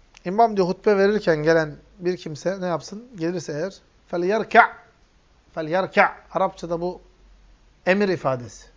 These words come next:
emir kipi. Kılsın. رَكْعَتَيْنِ.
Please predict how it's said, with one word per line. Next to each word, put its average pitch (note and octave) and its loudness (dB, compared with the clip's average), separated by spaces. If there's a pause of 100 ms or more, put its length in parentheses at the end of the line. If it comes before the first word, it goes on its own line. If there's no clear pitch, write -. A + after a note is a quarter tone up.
(100)
emir F3 2
kipi. B2 -12 (720)
Kılsın. C#3+ 2 (1200)
رَكْعَتَيْنِ. F3 2